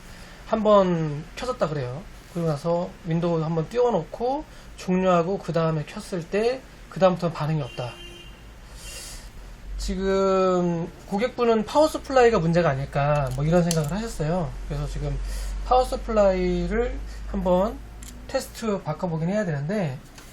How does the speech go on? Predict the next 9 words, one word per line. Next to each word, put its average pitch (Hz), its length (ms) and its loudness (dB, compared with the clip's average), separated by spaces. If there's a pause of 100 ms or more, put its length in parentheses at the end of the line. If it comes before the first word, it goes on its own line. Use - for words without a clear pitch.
(640)
케이스 311 340 0
자체가 208 580 4 (300)
큰 330 260 -2
거 330 160 8
같으면서 196 1000 6
이 185 360 0
미들 208 280 0
타입 196 280 2
보드에 170 520 2